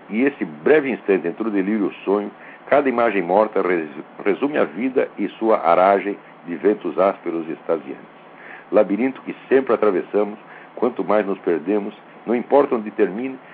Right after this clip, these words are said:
há sempre uma outra porta em que saudosos para trás olhamos e trazemos as nossas próprias sombras como um marulho num revoar de pombas ou um mistério maior à nossa frente. Porque há um fantasma em nós adormecido e entre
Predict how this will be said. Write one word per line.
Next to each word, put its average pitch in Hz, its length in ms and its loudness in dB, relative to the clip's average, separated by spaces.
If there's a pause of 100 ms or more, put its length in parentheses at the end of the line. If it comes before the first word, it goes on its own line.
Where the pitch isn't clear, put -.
(220)
há 107 120 4 (100)
sempre 170 200 0
uma 135 120 0
outra 127 220 2
porta 101 420 2
em 78 60 -6
que 107 220 -6
saudosos 113 580 4
para 104 220 2
trás 98 280 2
olhamos 101 400 0 (480)
e 139 80 -2
trazemos 131 580 2
as 95 140 0
nossas 104 300 0 (100)
próprias 101 320 0 (120)
sombras 110 340 -2 (480)
como 107 240 2
um 131 160 -4
marulho 113 480 4
num 98 160 -2
revoar 95 400 2
de 90 100 -4
pombas 104 440 -2 (180)
ou 107 140 0
um 113 60 -2
mistério 107 480 2
maior 92 320 4
à 90 80 2
nossa 90 280 -2
frente. - 240 -12 (680)
Porque 90 220 -2
há 113 40 6
um 117 80 2
fantasma 107 580 2
em 90 60 -4
nós 92 220 2
adormecido 90 720 -2 (420)
e 101 140 2
entre 135 280 -2